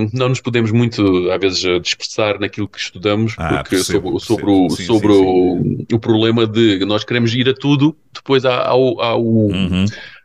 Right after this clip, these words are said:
Speaker 1: a crítica, por, por parte de quem financia, "Epá, vocês querem fazer tudo e mais alguma coisa",
Speaker 2: <laughs>
Speaker 1: e isso não,
Speaker 2: Exato.
Speaker 1: não seria,
Speaker 2: E depois cada
Speaker 1: não é
Speaker 2: uma
Speaker 1: possível,
Speaker 2: dessas
Speaker 1: mas
Speaker 2: áreas
Speaker 1: pode
Speaker 2: acaba
Speaker 1: acontecer
Speaker 2: por
Speaker 1: isso. Mas, de
Speaker 2: Exato.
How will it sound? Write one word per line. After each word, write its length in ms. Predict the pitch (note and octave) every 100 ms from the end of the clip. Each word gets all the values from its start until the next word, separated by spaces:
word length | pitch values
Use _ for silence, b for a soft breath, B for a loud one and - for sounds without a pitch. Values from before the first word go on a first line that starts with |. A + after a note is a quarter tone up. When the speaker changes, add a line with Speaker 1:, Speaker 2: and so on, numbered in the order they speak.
| -
Speaker 1:
a 80 | B2
crítica, 640 | - C#3+ - C#3 E3 E3
por, 320 | - - G2
por 160 | G2 -
parte 160 | G2
de 60 | -
quem 100 | G2+
financia, 640 | - G2+ G2+ A#2 A#2 B2+
"Epá, 200 | - G2
vocês 180 | F2 E2+
querem 160 | G2+ G2+
fazer 160 | G2+ G2
tudo 140 | G2+
e 20 |
mais 160 | G#2 G2+
alguma 180 | G2+ G2
coisa", 300 | A2+ G#2 A2
Speaker 2:
<laughs> 480 | - - - - G2
Speaker 1:
e 60 | G2
isso 140 | A#2
não, 120 | G#2
Speaker 2:
Exato. 140 | G2+ F#2+
Speaker 1:
não 80 | G2
seria, 320 | - F#2+ F#2+
Speaker 2:
E 40 |
depois 260 | G2 A#2+ A2+
cada 160 | A2+ G2
Speaker 1:
não 20 |
é 40 |
Speaker 2:
uma 60 | G#2+
Speaker 1:
possível, 200 | G#2+ A2
Speaker 2:
dessas 160 | - F#2
Speaker 1:
mas 120 | A2
Speaker 2:
áreas 120 | G#2+
Speaker 1:
pode 160 | A2 A2
Speaker 2:
acaba 140 | G#2
Speaker 1:
acontecer 200 | B2 D#3+
Speaker 2:
por 60 | C3
Speaker 1:
isso. 200 | G#2+ -
Mas, 160 | D3+ E3+
de 60 |
Speaker 2:
Exato. 80 | G3